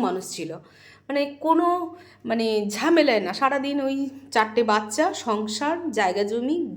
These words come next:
গরু, সমস্ত কিছু নিয়ে একটা ব্যস্ততা। মার কাছে কোনো দিন এই যে নানা রকম কোনো জিনিসের জন্য আমার মার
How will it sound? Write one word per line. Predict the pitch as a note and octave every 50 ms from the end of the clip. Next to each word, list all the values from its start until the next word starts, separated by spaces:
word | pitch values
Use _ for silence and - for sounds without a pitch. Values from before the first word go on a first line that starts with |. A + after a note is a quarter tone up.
| - G#3+
গরু, | A3 A3+ A3+ A3+ A#3+ C4 D4 F4 E4+ C#4 A3 A3 - - - - - - -
সমস্ত | - - - D4+ D4+ D#4 F4+ F#4+ F#4+ - - E4+ E4+
কিছু | C#4+ C4 - C#4+
নিয়ে | C4+ B3+ B3 A3+
একটা | - - A3+
ব্যস্ততা। | G#3 E3 D#3+ E3 - - F3 F3 F3 F3
মার | G3 A3+ B3+ C#4 C4+ C#4+
কাছে | C#4 C#4 - C#4+ C#4+ C4+
কোনো | C4 C4 B3+ B3+
দিন | B3+ B3+ B3+ B3+ - - - - - -
এই | A3+ A#3+ B3 A#3 A#3
যে | A#3+ A#3+ A#3 A#3+ A#3 A#3 - -
নানা | C4 A#3+ A#3+ B3+ B3+ B3+
রকম | B3 B3 B3+ C4 B3+ C4 B3+ - - -
কোনো | C4+ C#4+ D4 D4
জিনিসের | D4 C#4 C#4 C#4 - C#4 B3+
জন্য | C4+ C4+ C4 B3
আমার | A3 G#3 G3 F#3+
মার | F#3 F3 F3